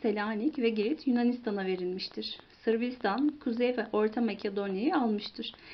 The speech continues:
Silistre ise Romanya'ya bırakılmıştır. Arnavutluk'un bağımsızlığı kabul edilmiştir. Buna göre yargılarından hangilerine ulaşılabilir?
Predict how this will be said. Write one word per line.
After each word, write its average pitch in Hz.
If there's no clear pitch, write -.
Silistre 302
ise 254
Romanya'ya 277
bırakılmıştır. 185
Arnavutluk'un 226
bağımsızlığı 214
kabul 226
edilmiştir. -
Buna 269
göre 311
yargılarından 269
hangilerine 285
ulaşılabilir? 254